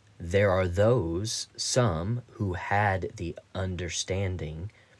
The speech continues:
to connect the dots, while others were probably sitting there s-, metaphorically scratching their heads thinking, "What is he talking about?"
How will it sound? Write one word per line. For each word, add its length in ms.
to 120
connect 460
the 80
dots, 460
while 200
others 400
were 100
probably 560
sitting 440
there 300
s-, 220
metaphorically 720
scratching 460
their 120
heads 320
thinking, 360
"What 160
is 100
he 80
talking 420
about?" 300